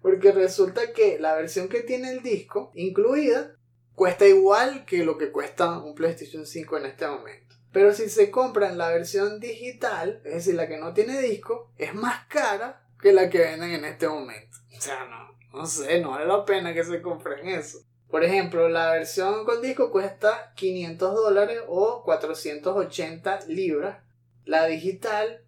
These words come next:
cuesta cuatrocientos cincuenta. En Inglaterra es trescientos noventa libras. Y si se quieren comprar el disco externo, aparte, les va a costar ochenta dólares o cien libras esterlinas.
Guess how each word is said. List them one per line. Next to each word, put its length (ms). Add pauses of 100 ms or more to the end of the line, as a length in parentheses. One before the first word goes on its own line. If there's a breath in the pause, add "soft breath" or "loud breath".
(100)
cuesta 640
cuatrocientos 960
cincuenta. 760
En 200
Inglaterra 720
es 160
trescientos 680
noventa 560
libras. 420 (300)
Y 220
si 200
se 160
quieren 260
comprar 320 (140)
el 80
disco 320
externo, 840 (160)
aparte, 840
les 160
va 80
a 60
costar 320
ochenta 560
dólares 600
o 480
cien 340
libras 340
esterlinas. 760